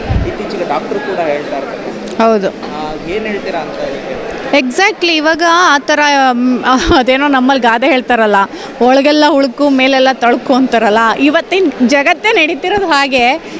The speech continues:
Speaker 2: ಇನ್ನು ಆಹಾರದ ವಿಷಯದಲ್ಲೂ ಅದ್ರ ಹಿಂದೆನೇ ಹೋಗಿದ್ದಾರೆ ಅಂದ್ರೆ ಅವ್ರ ಆರೋಗ್ಯ ಕೆಡ್ತಾ ಇದೆ. ಅವ್ರಿಗೂ ಇವಾಗ ಅನ್ನಿಸ್ಬಿಟ್ಟಿದೆ. ನಾನು ಹೋಗ್-, ಹೋಗಿ ಸುತ್ತಾಡೋ ಜನ ನೋಡ್ತೀನಲ್ಲ, ಅವರೆಲ್ಲ almost all ಆರ್ಗ್ಯಾನಿಕ್ಕೇ ಉಪಯೋಗಿಸ್ತಿದ್ದಾರೆ. ಪಾಲಿಸ್ಟು ಮತ್ತು ಬೆಳ್ಳಗೆ ಕಾಣಿಸೋದು ಇವೆಲ್ಲದರಿಂದ ದೂರ ಇದ್ದಾರೆ. ಯಾಕೆಂದರೆ ಆರೋಗ್ಯ ಕೆಟ್ಟು ಅದ್ರ ಬಗ್ಗೆ ತಿಳ್ಕೊಂಡು ಏನು. ಆದರೆ ಏನಾಗುತ್ತೆ ಅಂದರೆ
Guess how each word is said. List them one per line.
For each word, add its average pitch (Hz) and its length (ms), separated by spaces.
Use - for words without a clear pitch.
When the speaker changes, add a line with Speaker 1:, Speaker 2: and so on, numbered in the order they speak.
Speaker 2:
ಇನ್ನು 320 220
ಆಹಾರದ 311 580
ವಿಷಯದಲ್ಲೂ 330 640
ಅದ್ರ 285 240
ಹಿಂದೆನೇ 311 400
ಹೋಗಿದ್ದಾರೆ 269 460
ಅಂದ್ರೆ 247 200
ಅವ್ರ 247 200
ಆರೋಗ್ಯ 233 360
ಕೆಡ್ತಾ 214 380
ಇದೆ. 196 240
ಅವ್ರಿಗೂ 233 420
ಇವಾಗ 262 300
ಅನ್ನಿಸ್ಬಿಟ್ಟಿದೆ. 269 640
ನಾನು 240 320
ಹೋಗ್-, 285 260
ಹೋಗಿ 262 380
ಸುತ್ತಾಡೋ 302 640
ಜನ 254 280
ನೋಡ್ತೀನಲ್ಲ, 262 560
ಅವರೆಲ್ಲ 254 220
almost 285 280
all 269 200
ಆರ್ಗ್ಯಾನಿಕ್ಕೇ 233 720
ಉಪಯೋಗಿಸ್ತಿದ್ದಾರೆ. 208 760
ಪಾಲಿಸ್ಟು 254 680
ಮತ್ತು 226 680
ಬೆಳ್ಳಗೆ 247 300
ಕಾಣಿಸೋದು 233 420
ಇವೆಲ್ಲದರಿಂದ 247 560
ದೂರ 262 260
ಇದ್ದಾರೆ. 214 260
ಯಾಕೆಂದರೆ 294 280
ಆರೋಗ್ಯ 285 440
ಕೆಟ್ಟು 254 380
ಅದ್ರ 240 120
ಬಗ್ಗೆ 233 200
ತಿಳ್ಕೊಂಡು 240 600
ಏನು. 214 240
ಆದರೆ 427 400
ಏನಾಗುತ್ತೆ 262 400
ಅಂದರೆ 214 380